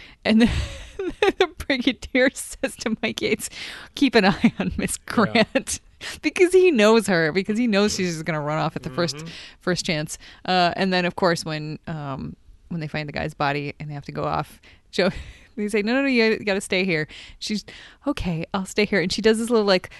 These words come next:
Speaker 1: sad puppy look down
Speaker 2: Yeah.
Speaker 1: at the floor. And I was like, "Wow,
Speaker 2: Yeah.
Speaker 1: she is, she is about to take off,
Speaker 2: Yeah.
Speaker 1: isn't she?" And then she goes and sits down. And for a second, I was like, "Was I wrong?" And then she gives it just enough time. And then she's popping out the door. And I'm like, "Okay, thank God I was right."
Speaker 2: Yeah.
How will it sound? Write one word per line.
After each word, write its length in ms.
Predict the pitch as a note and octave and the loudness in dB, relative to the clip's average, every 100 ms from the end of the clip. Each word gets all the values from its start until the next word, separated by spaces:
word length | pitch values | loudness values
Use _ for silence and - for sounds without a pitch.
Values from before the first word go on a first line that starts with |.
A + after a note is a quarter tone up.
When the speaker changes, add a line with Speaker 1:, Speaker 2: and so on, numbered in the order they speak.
| - | -20
Speaker 1:
sad 520 | - - - B3 A#3 | -10 -4 4 6 6
puppy 280 | - A3 G#3+ | 4 2 2
look 180 | G3+ G3+ | 0 0
down 220 | G3 F3+ | 0 2
Speaker 2:
Yeah. 60 | F#3+ | 2
Speaker 1:
at 80 | G3+ | 0
the 60 | |
floor. 420 | - G3 F3+ F3 | 0 4 6 6
And 180 | F3 G3 | 6 6
I 100 | F#3 | 6
was 140 | F#3+ F#3 | 6 6
like, 240 | F3 - - - | 2 0 -12 -4
"Wow, 640 | F3+ F3 F#3 F#3 F3+ E3+ E3 | 0 4 6 8 8 6 4
Speaker 2:
Yeah. 40 | |
Speaker 1:
she 300 | - B3 A3+ | 2 4 6
is, 320 | F#3+ E3 F#3 - | 6 4 -2 0
she 140 | A3+ | 2
is 80 | F#3 | 4
about 240 | E3+ E3+ | 4 4
to 60 | - | 2
take 320 | - G3 F#3+ - | 0 0 2 4
off, 180 | D#3 D#3 | 4 4
Speaker 2:
Yeah. 160 | - | 2
Speaker 1:
isn't 220 | F#3+ F#3+ | 0 2
she?" 160 | - E3 | 0 0
And 80 | - - G#3+ | -2 -4 0
then 100 | C#4 | 4
she 100 | F4 | 6
goes 100 | G#4+ | 6
and 100 | F4+ | 6
sits 200 | C4+ A#3 | 4 6
down. 260 | C#4+ E4 G3 | 8 8 6
And 100 | F#3+ | 4
for 100 | G3 | 2
a 20 | |
second, 260 | F#3 A3 G#3 | 4 2 2
I 80 | F3 | 2
was 80 | F3+ | 0
like, 180 | E3 - - | -2 -4 -10
"Was 100 | G#3 | -4
I 100 | F#4+ | 0
wrong?" 400 | A#3 D#4 F4+ F#4+ - - - | 2 2 0 -6 -14 -10 0
And 100 | G3 | 2
then 80 | G3+ | 2
she 120 | G3+ | 4
gives 160 | G3+ F3+ | 4 4
it 60 | |
just 220 | F3 - | 0 -4
enough 160 | E3 C#3 | -6 -8
time. 260 | D#3+ D3+ D3+ | -6 -6 -6
And 100 | D3 | -8
then 100 | C#3+ | -8
she's 120 | C#3 | -6
popping 320 | D#3 D3+ D#3 | -6 -4 -6
out 120 | D3 | -8
the 80 | - | -6
door. 100 | - | -6
And 100 | E3+ | -6
I'm 60 | F3 | -4
like, 160 | F3 | 2
"Okay, 320 | - - F#3 D#3+ - - - | 4 4 2 0 -10 -8 -2
thank 180 | F3+ | 0
God 180 | C#3 C3 | 0 -2
I 60 | G#2+ | -2
was 160 | - | -2
right." 180 | - - - - | -4 -6 -8 -12
Speaker 2:
Yeah. 180 | A2 | -12